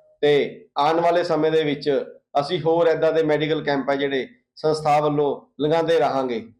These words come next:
ਸਤਿ ਸ਼੍ਰੀ ਅਕਾਲ ਜੀ। ਸਤਿ ਸ਼੍ਰੀ ਅਕਾਲ ਜੀ, ਵਾਹਿਗੁਰੂ ਜੀ ਕਾ ਖਾਲਸਾ, ਵਾਹਿਗੁਰੂ ਜੀ ਕੀ ਫਤਿਹ।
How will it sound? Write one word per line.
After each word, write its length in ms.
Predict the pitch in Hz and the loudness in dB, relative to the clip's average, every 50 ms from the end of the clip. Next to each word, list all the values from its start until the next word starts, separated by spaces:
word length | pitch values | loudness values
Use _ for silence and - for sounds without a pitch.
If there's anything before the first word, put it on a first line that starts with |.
| _ _ _ | _ _ _
ਸਤਿ 560 | - - _ _ _ _ _ _ 151 165 160 | -20 -20 _ _ _ _ _ _ 0 0 0
ਸ਼੍ਰੀ 200 | - - 156 151 | 0 -2 -2 0
ਅਕਾਲ 240 | 151 131 123 110 101 | 0 0 0 0 -2
ਜੀ। 100 | 98 104 | -8 -12
ਸਤਿ 680 | - - - _ _ _ _ _ _ _ _ _ _ - | -16 -18 -20 _ _ _ _ _ _ _ _ _ _ -16
ਸ਼੍ਰੀ 120 | - 143 | -12 -6
ਅਕਾਲ 200 | - 160 151 151 | -2 0 0 0
ਜੀ, 220 | 147 156 160 160 | 0 0 0 0
ਵਾਹਿਗੁਰੂ 360 | 156 143 147 147 151 156 151 151 | 0 2 2 2 2 0 0 0
ਜੀ 80 | 156 | 0
ਕਾ 120 | 147 160 147 | 0 -2 0
ਖਾਲਸਾ, 540 | 147 143 135 135 135 - 151 147 147 147 | 0 0 0 0 0 0 0 0 2 2
ਵਾਹਿਗੁਰੂ 360 | 147 135 131 135 135 143 139 131 | 2 2 2 2 2 0 0 -2
ਜੀ 80 | 135 | -4
ਕੀ 120 | 135 143 135 | -6 -6 -4
ਫਤਿਹ। 520 | 131 127 127 131 143 151 156 151 151 - | -4 -4 -2 0 0 0 0 -4 -8 -12